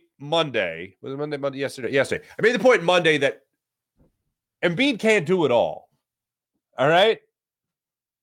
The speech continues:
He always needs somebody. I was talking about this the other day. I forget who I was talking about. Oh, my brother-in-law. I had this conversation with my brother. You have Joel Embiid out there doing everything for you in that game against the Celtics in particular. In the first half, you had,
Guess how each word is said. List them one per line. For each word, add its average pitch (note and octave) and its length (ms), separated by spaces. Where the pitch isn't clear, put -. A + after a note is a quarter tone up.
He G#3 220
always A3+ 400
needs A3 240
somebody. D#3 540
I C#3+ 40
was D3 120
talking G#3 200
about E3 200
this D3 180
the D3 80
other C3+ 100
day. C3 140
I A2+ 40
forget C#3+ 180
who C3+ 60
I - 20
was A2+ 100
talking G#2 240
about. F2 400
Oh, F#3+ 60
my A3 100
brother-in-law. D#3 460
I F#3+ 40
had F#3 80
this D#3 80
conversation D#3+ 340
with C3 80
my A#2 80
brother. G#2+ 180
You A3+ 260
have F3 500
Joel F#3+ 320
Embiid E3 220
out G#2 220
there F#2+ 220
doing F3 240
everything C3+ 340
for A2 220
you F#2+ 80
in G#2 140
that A2+ 160
game A2+ 160
against F#2+ 280
the A2+ 60
Celtics F#2+ 220
in F2 80
particular. F2 400
In F3 120
the F#3 60
first C#4+ 300
half, E3 280
you G3+ 180
had, G3 400